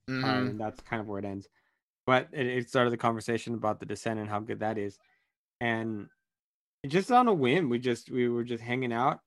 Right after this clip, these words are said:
Speaker 1: on Tuesday, and we decided to, to check it out. And she was very <laughs> excited for me, for me to watch it.
Speaker 2: <laughs>
Speaker 1: Dude, like, it's, it's well paced.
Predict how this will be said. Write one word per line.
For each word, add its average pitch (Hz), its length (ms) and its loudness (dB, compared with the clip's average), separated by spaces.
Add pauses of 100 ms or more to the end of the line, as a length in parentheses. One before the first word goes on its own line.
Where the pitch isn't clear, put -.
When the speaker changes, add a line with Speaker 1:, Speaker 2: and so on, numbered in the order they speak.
(360)
Speaker 1:
on 110 440 0
Tuesday, 127 560 0 (1040)
and 196 80 0
we 151 80 4
decided 160 500 -2
to, 147 400 0 (320)
to 135 160 -6 (540)
check 143 140 -4
it 160 80 0
out. 202 260 -2 (460)
And 110 460 -4 (1400)
she 160 80 4
was 127 120 4
very 139 260 6
<laughs> - 20 2
excited 135 480 2
for 123 100 -6
me, 120 280 -4
for - 160 -8
me 123 160 0
to 113 80 -2
watch 113 380 2
it. 104 140 -2 (520)
Speaker 2:
<laughs> - 500 -16
Speaker 1:
Dude, 208 360 6
like, 175 300 8 (2000)
it's, 147 240 6 (100)
it's 143 180 -4
well 151 300 6
paced. 110 540 -2